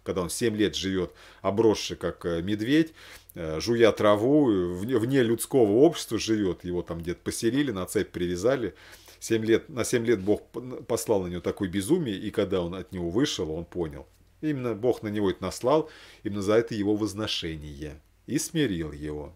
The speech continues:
и сказал: "Вижу, как Бог смирил меня". Да, вот что было и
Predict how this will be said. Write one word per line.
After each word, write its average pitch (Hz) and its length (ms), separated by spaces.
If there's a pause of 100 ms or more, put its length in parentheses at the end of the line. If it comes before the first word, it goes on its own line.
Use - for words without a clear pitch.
и 104 120
сказал: 107 520
"Вижу, 107 420
как 80 200
Бог 87 220
смирил 82 380
меня". 80 320 (640)
Да, 78 240
вот 151 340
что - 200
было 95 280
и 85 240